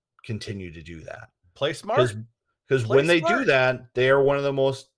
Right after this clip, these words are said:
Speaker 1: dangerous teams in college hockey, because one of the things Minnesota defensemen do is skate well. And so if you can involve them in offensive possession,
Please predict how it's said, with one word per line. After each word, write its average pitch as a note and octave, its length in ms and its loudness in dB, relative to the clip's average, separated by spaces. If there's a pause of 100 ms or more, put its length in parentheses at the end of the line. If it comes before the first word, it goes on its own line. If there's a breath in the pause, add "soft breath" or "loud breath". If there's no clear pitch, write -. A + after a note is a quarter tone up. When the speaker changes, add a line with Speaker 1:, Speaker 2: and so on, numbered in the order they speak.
Speaker 1:
dangerous C3 500 -4
teams C3+ 300 -8
in A#2+ 100 -8
college A2 340 -10
hockey, G#2+ 380 -10
because E2+ 340 -20
one G#2 200 -8
of A#2 60 -8
the A#2+ 60 -6
things B2+ 240 -6
Minnesota C3 460 -4
defensemen B2+ 460 -6
do C3+ 300 -6
is G#2 140 -14
skate - 300 -10
well. - 320 -18 (640)
And F#2+ 120 -18
so F#2+ 160 -10
if E2+ 120 -14
you A2+ 100 -12
can C#3 180 -8
involve B2 500 -2
them B2 220 -2
in G#2+ 100 -8
offensive A2+ 500 -10
possession, B2 680 -8